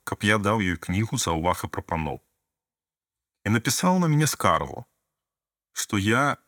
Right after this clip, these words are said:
разговариваю з пакупацелямі на непанятным языке. Так і напісала. І гэтая скарга пайшла ў падатковую.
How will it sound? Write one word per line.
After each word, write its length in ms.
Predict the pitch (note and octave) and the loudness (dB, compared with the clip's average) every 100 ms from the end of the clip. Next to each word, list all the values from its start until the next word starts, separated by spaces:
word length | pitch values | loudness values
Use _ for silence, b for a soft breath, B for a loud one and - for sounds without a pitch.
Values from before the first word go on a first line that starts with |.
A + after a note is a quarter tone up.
| - | -10
разговариваю 720 | F#2 F#2 G2 G2 G2 E2+ D2+ | -6 -2 0 2 2 0 -4
з 100 | - - | -6 -6
пакупацелямі 800 | - D2 E2 D#2+ - G#2+ A2+ G2 | -10 -6 -4 -2 -2 0 0 0
на 160 | F#2 | 0
непанятным 720 | E2+ D#2 D2+ D#2 D#2+ - F2 | 0 -2 -2 0 0 -2 -4
языке. 560 | D#2 E2 F2 - - - _ _ _ _ - | -2 -2 -2 -4 -8 -10 _ _ _ _ -2
Так 220 | G#2+ - | -2 0
і 100 | C3 | -2
напісала. 600 | B2 - - G#2+ - - _ _ _ _ _ _ | -2 -2 0 0 -2 -8 _ _ _ _ _ _
І 40 | F2 | -2
гэтая 320 | A2+ - G2+ | -2 0 -2
скарга 480 | - A2+ C#3+ C3 G#2 | -2 0 0 -2 -6
пайшла 400 | E2+ - G#2 A2+ | -6 -2 -2 -2
ў 20 | |
падатковую. 680 | - G#2 - - F2 D2 | -2 -4 -4 -4 -4 -4